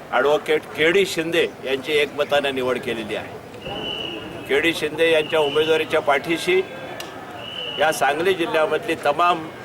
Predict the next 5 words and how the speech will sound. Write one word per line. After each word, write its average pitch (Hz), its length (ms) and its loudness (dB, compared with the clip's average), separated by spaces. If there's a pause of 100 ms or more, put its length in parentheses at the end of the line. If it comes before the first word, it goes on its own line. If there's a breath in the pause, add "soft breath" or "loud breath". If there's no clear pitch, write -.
सर्वसामान्य 151 800 0
कष्टकरी, 147 760 -2
राबणारी, 139 680 2
शेतकरी, 143 580 -2
शेतमजूर 139 640 0